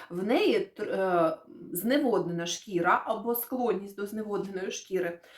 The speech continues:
Я їй кажу: «Серія Реверсіст». В неї нема акне, в неї просто їй треба зволоження. Серія Реверсіст.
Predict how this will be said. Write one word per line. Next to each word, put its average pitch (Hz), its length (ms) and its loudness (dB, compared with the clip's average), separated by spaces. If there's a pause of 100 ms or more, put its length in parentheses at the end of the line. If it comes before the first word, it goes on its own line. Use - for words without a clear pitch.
(160)
Я 269 260 4
їй - 80 4
кажу: 196 340 -2 (460)
«Серія 427 360 2
Реверсіст». 233 680 -4 (300)
В - 120 -10
неї 285 200 2
нема 170 380 -6
акне, - 240 -6 (120)
в 294 40 0
неї 277 200 2
просто 403 360 -4
їй 185 120 -2
треба 208 260 -6
зволоження. 175 560 -8
Серія 427 360 0
Реверсіст. 220 540 -6